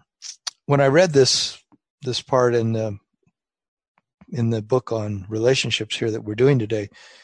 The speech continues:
they said, "When you expect another to succeed without the benefit of your help, and you see them as your source sees them, um,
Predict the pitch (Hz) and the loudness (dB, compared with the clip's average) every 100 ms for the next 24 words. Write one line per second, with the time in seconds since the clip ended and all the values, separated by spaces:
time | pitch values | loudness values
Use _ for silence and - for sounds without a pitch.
0 | _ _ - 127 135 135 131 151 196 - | _ _ 0 2 4 6 6 8 6 6
1 | - - 180 - 139 143 147 147 - 135 | 0 2 2 4 4 4 4 0 2 2
2 | - - - 156 143 117 113 131 127 117 | 2 -2 0 2 2 0 0 0 0 0
3 | 127 135 127 123 113 107 110 104 131 101 | 0 0 0 -2 -2 -2 -2 0 0 0
4 | _ _ _ _ _ _ - 120 127 120 | _ _ _ _ _ _ -4 0 2 2
5 | - 180 147 123 117 107 107 - 160 170 | 4 4 6 4 2 0 0 2 4 4
6 | - 123 107 - 101 95 - _ _ _ | 2 -2 -4 -4 -6 -10 -16 _ _ _
7 | _ _ _ _ _ - 123 110 110 - | _ _ _ _ _ -6 -2 -2 -4 -12